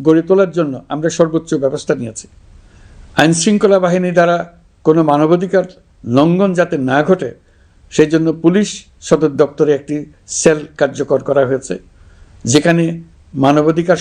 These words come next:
সহ পুলিশ সদস্যদের মাধ্যমে সংগঠিত যে কোনো অপরাধের বিষয়ে অভিযোগ করা যায়। এই সমস্ত সেল অন্যান্য আইন প্রয়োগকারী সংস্থার প্রধান কার্যালয়েও স্থাপন করা হচ্ছে।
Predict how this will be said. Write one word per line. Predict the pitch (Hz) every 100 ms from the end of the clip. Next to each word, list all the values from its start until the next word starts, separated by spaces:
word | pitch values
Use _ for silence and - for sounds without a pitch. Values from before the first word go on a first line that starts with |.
| -
সহ | 139 160 113 - _ _ _ _ -
পুলিশ | 165 175 170
সদস্যদের | 156 151 147 151
মাধ্যমে | 147 139 139 151 147
সংগঠিত | 143 139 147 147 147 120
যে | 147
কোনো | 151 208 180
অপরাধের | 165 151 147 131
বিষয়ে | 127 135 135 - - 131
অভিযোগ | 139 131 -
করা | 123 117
যায়। | - - _ - -
এই | 139 139
সমস্ত | 185 175 185 175
সেল | 170 185 220 _ _ _ -
অন্যান্য | 147 160 160 165 170
আইন | 156 156
প্রয়োগকারী | 160 165 165 170 170
সংস্থার | 175 180 170 170 160
প্রধান | 151 175 170
কার্যালয়েও | 156 139 147 139 135 - _ -
স্থাপন | - 151 139 127
করা | 127 131
হচ্ছে। | - -